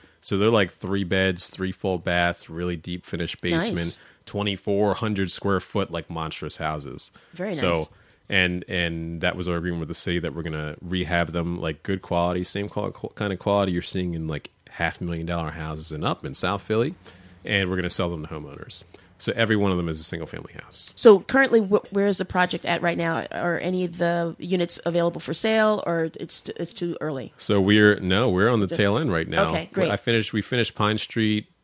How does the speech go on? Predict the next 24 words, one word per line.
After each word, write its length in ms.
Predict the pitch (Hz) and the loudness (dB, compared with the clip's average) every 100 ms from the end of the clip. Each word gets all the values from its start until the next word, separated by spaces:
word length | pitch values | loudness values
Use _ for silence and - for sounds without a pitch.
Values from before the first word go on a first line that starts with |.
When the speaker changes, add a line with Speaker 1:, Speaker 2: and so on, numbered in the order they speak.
| - | -4
Speaker 1:
early 340 | 110 113 120 | 0 2 2
this 340 | 117 113 - - | 2 2 -2 -4
year, 380 | 101 107 131 147 _ - | -2 0 -2 -6 _ -8
and 100 | 92 | -4
I've 160 | 92 | -4
sold 500 | - - 95 92 90 90 _ _ - | -4 -2 0 0 -2 -8 _ _ -6
on 120 | 95 90 | -4 0
Osage 600 | 104 104 107 95 92 85 | 0 0 0 2 0 -2
as 240 | 95 87 | -6 -4
of 100 | 87 | -6
today. 220 | - 95 87 | -4 -4 -2
We're 160 | 82 | -4
foreclosed. 1120 | - - 90 90 - 95 92 101 110 113 - - _ _ _ - | -8 -4 -2 -2 -4 -2 2 2 0 -2 -8 -12 _ _ _ -14
I 80 | 90 | -14
think 340 | - 92 85 | -6 -2 -2
seven 560 | - - - 92 92 90 | -2 -4 0 0 0 0
or 140 | 90 | 0
eight 160 | 90 90 | 0 -2
more 200 | 92 85 | -4 -4
pending, 440 | - 90 90 101 | -4 -6 -2 -2
and 100 | 95 | -2
there's 100 | 76 | -4
probably 380 | - - 92 92 | -6 -6 -4 -2
only 480 | 87 85 85 82 80 | -4 -4 -4 -6 -8